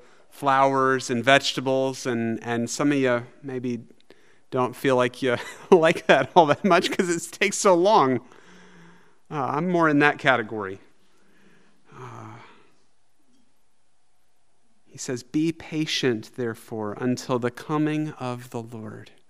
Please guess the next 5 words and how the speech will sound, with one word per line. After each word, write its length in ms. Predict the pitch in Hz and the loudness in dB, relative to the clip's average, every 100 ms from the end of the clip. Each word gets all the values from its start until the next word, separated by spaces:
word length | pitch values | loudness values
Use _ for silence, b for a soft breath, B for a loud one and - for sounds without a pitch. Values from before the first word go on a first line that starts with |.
| _ _ _ _ _ _ _ _ _ _ b b b b | _ _ _ _ _ _ _ _ _ _ b b b b
See 380 | - - 202 220 | -4 0 2 4
how 220 | 196 196 | 6 4
the 120 | 185 | 4
farmer 540 | 180 196 202 196 175 156 | 2 6 8 10 8 6
waits 800 | 151 190 208 - - - - | 0 -2 -2 -4 -8 -8 -8